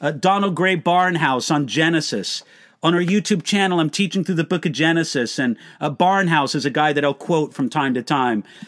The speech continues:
Uh, kind of devotional in its character, but it's a great, um, thought as you're going through the, uh, book of Genesis. It's not the only commentary I would use by any means through Genesis, but one of them.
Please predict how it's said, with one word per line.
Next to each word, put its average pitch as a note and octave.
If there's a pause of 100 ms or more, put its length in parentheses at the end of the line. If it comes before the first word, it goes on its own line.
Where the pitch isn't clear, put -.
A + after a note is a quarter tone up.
Uh, D4+
kind D4+
of G#3+
devotional G#3+
in G#3+
its A3
character, A#3
but F#3+
it's G3
a G3+
great, F#3+ (100)
um, G3 (580)
thought -
as D#3+
you're F#3
going F#3+
through F3+ (320)
the, E3 (300)
uh, F#3
book F3+
of E3
Genesis. D#3+
It's -
not F4+
the G#3+
only C4
commentary E3+
I E3
would D#3+
use E3
by F3
any G3+
means B3
through D#3
Genesis, C3+
but C4+
one A#3+
of C3+
them. G#2+